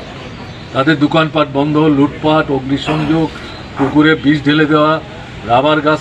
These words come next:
কেটে ফেলা, মাঠ থেকে ফসল তুলতে না দেওয়া, ফসল তুলে বাজারে নিয়ে যেতে বিক্রি করতে না পারে, এর তো কোনো কিছু বাদ রাখেনি। অটো রিক্সা থাকলে পুড়িয়ে দিয়েছে, আ, ব-, ব-, ব-, টমটম থাকলে নষ্ট করেছে,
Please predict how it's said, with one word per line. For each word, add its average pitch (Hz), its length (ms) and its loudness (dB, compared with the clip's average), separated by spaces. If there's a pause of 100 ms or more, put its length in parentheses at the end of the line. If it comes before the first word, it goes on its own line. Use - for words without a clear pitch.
কেটে 151 240 2
ফেলা, 156 480 2 (1120)
মাঠ 139 240 2
থেকে 156 280 0
ফসল 156 340 2
তুলতে 151 280 2
না 151 200 2
দেওয়া, 147 360 4 (480)
ফসল 123 320 0
তুলে 156 200 2
বাজারে 139 380 2
নিয়ে 135 120 0
যেতে 147 200 0
বিক্রি 147 340 2
করতে 143 280 -2
না 156 140 2
পারে, 151 340 0 (720)
এর - 100 -6
তো 208 60 2
কোনো 233 220 -2
কিছু 262 220 -2
বাদ 214 260 2
রাখেনি। 104 400 -2 (680)
অটো 139 200 2
রিক্সা 147 280 0
থাকলে 151 280 0
পুড়িয়ে 147 320 2
দিয়েছে, 143 440 2 (540)
আ, 151 140 2
ব-, - 80 -2
ব-, 139 140 -2 (160)
ব-, 127 680 -10
টমটম 156 420 2
থাকলে 147 260 -4
নষ্ট 151 280 -2
করেছে, 156 520 0